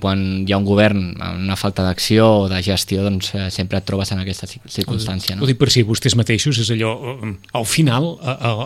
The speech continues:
Speaker 2: eh, els mateixos que ho viuen d'una forma molt directa n'acaben cansats de tot això.
Speaker 1: Bueno, acabes, acabes, acabes cansat de, de la inacció per part del govern.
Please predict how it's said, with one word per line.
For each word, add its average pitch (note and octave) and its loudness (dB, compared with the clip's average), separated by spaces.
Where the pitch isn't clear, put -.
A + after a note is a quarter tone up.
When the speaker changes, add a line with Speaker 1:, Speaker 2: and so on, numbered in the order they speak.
Speaker 2:
eh, - -4
els - -2
mateixos C3+ 2
que D#3+ 4
ho B2 4
viuen A#2 4
d'una A#2 2
forma B2+ 4
molt A2+ 2
directa G#2+ 2
n'acaben G#2 0
cansats A2 -4
de F3+ -10
tot - -10
això. - -10
Speaker 1:
Bueno, C#3 6
acabes, A#2+ 4
acabes, A2+ 0
acabes C3 2
cansat B2+ 4
de, D3 10
de G#2 4
la G2+ 4
inacció G#2 2
per G2 -2
part F#2+ -2
del F#2 -2
govern. G#2+ 0